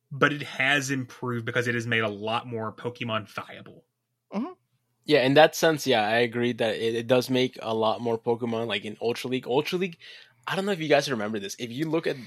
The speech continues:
Speaker 3: there's an infograph of the Ultra League, like, in season one or two. Raikou was in the infograph. If you look at any infographs now for Ultra League, you won't see it.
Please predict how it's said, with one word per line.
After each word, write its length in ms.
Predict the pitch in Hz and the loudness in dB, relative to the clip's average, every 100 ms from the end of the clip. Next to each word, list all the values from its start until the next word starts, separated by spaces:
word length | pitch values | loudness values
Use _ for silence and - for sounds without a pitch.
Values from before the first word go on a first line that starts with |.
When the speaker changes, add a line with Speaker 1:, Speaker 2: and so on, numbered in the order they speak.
| - | -4
Speaker 3:
there's 160 | 139 139 | 0 2
an 100 | 190 - | 2 0
infograph 720 | 139 139 151 104 110 170 - _ | -2 0 -2 0 2 2 0 _
of 140 | - 113 | -6 -4
the 80 | - | 0
Ultra 320 | 120 - 139 | -2 -2 -2
League, 180 | 151 143 _ _ _ _ | -4 -4 _ _ _ _
like, 220 | 113 110 | -6 -6
in 100 | 110 | -8
season 440 | - 135 127 117 110 | -6 -2 0 0 0
one 180 | 117 131 | 2 2
or 100 | 117 | 0
two. 440 | - 110 135 190 - _ _ _ _ _ _ _ _ _ _ 127 | -4 -2 0 -2 -8 _ _ _ _ _ _ _ _ _ _ 4
Raikou 640 | 127 175 - 151 110 - _ _ _ _ - | 8 8 6 2 2 0 _ _ _ _ 0
was 300 | 123 139 - - | 6 6 4 0
in 460 | 147 165 135 110 110 _ _ - | 4 6 4 0 -8 _ _ 0
the 60 | |
infograph. 580 | 139 151 135 110 98 95 - _ _ _ | 2 4 2 -2 -4 -6 -14 _ _ _
If 180 | 139 135 | -8 0
you 100 | 208 | 4
look 220 | 202 202 | 6 8
at 160 | 185 - | 8 6
any 240 | 139 160 170 | 2 4 4
infographs 480 | 151 165 156 143 113 | 4 8 8 8 4
now 320 | 110 107 131 | -2 2 2
for 160 | - 139 | 4 2
Ultra 220 | 139 165 | 2 0
League, 240 | 175 160 | -2 -4
you 100 | 135 | -4
won't 260 | 131 170 - | 0 0 0
see 300 | - 135 123 | -4 0 0
it. 140 | 95 | -2